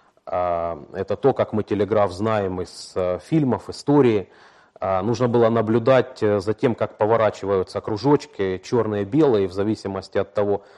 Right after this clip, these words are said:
в какой последовательности они идут, а, делать заключение о том, какая буква закодирована. А, э,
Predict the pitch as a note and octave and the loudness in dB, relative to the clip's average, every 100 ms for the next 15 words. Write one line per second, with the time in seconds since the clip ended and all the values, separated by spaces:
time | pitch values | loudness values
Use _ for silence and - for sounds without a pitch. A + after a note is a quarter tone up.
0 | _ - - A2 G#2+ - A2 G2 F#2+ F#2 | _ -14 -2 -2 -2 -4 -2 0 -2 -2
1 | F#2+ G2 - G2 G2 G2 G#2 E3 F3+ - | -6 -10 -4 -4 -2 -6 -2 -2 -2 -8
2 | _ _ _ _ - - F#2 F#2 F#2 F2+ | _ _ _ _ -14 -6 -2 0 0 0
3 | F2+ E2+ - F2+ A#2 B2 G#2 A2 A2 - | 0 -2 -4 -4 0 2 2 -2 -2 0
4 | B2+ A2 G2+ G#2 - - G#2 G#2+ A#2 G2+ | -2 0 -4 -6 -6 -4 -2 0 -2 -2
5 | F#2+ G2 G#2 F2+ F2+ C2 A1+ - _ _ | -6 -4 -6 -6 -8 -8 -12 -20 _ _
6 | _ _ _ _ _ _ _ - G2 F#2+ | _ _ _ _ _ _ _ -8 -2 0
7 | F#2 F2 - _ _ _ _ _ _ _ | 0 -4 -16 _ _ _ _ _ _ _
8 | - - G#2 F#2+ D#2 - | -20 -18 -10 -8 -8 -10